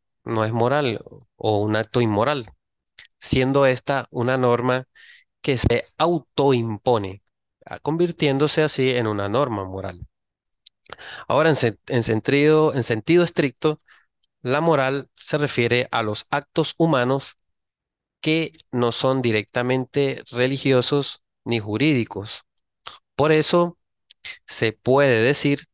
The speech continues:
que cuando la moral ocupa un lugar intermedio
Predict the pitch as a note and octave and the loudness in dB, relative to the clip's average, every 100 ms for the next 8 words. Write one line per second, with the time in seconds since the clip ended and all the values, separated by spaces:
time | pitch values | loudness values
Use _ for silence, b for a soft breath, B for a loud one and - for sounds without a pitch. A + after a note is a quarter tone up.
0 | _ _ _ _ _ C3 B2 - B2+ A#2+ | _ _ _ _ _ -2 0 0 0 4
1 | A#2+ A#2 A#2 A2 A#2 B2 A#2 A#2+ D3 E3+ | 4 4 4 2 0 -2 0 0 0 -2
2 | E3 - D#3+ - F3 E3 B2 A2+ - B2 | -6 -4 -4 -4 -6 -4 -2 -2 -2 -2
3 | C3+ C#3+ C#3 C#3+ C3+ A#2+ A2+ - E3 F3 | 2 0 0 0 -2 -4 -10 -2 0 0
4 | E3+ F3 D#3 C3+ C3 B2+ B2+ C3+ C#3 | 0 0 2 2 2 0 0 -2 -4